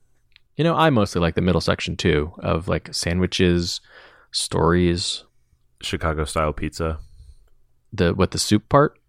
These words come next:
Speaker 2: I, actually, no. I guess that's, that's
Speaker 1: Is there a middle part?
Speaker 2: <sighs> Yeah, maybe not.
Speaker 1: Cheesesteaks. I like the middle part.
Speaker 2: That's just a sandwich.
Speaker 1: It's not
Speaker 2: Cheesesteak's a
Speaker 1: technically a
Speaker 2: sandwich?
Speaker 1: sandwich because it's not two, two sections.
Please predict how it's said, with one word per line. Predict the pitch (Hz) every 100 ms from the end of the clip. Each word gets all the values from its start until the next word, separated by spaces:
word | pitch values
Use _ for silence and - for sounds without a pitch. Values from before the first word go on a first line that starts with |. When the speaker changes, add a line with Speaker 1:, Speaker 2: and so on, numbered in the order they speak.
| _ _ _
Speaker 2:
I, | 85 82 - -
actually, | 92 92 - 80
no. | 69 67
I | 67
guess | 78 -
that's, | 76 - - -
that's | 82 - - - _
Speaker 1:
Is | 98
there | 110 120
a |
middle | 120 131
part? | 139 156 147 - _ - _ _
Speaker 2:
<sighs> | - - -
Yeah, | 78 69 - -
maybe | - 170 170
not. | 67
Speaker 1:
Cheesesteaks. | 85 - - - - _ -
I |
like | 110 107
the |
middle | 95 101 113
part. | 131 123 - - _
Speaker 2:
That's | 107 - -
just | 117
a | 107
sandwich. | - 117 80 67 - -
Speaker 1:
It's | -
not | 135 147
Speaker 2:
Cheesesteak's | 151
a |
Speaker 1:
technically | 120 127 113 101
a |
Speaker 2:
sandwich? | 82
Speaker 1:
sandwich | 104 87 -
because | 98 90
it's | 95
not | 90
two, | - 95
two | - - 107
sections. | - - - 90 -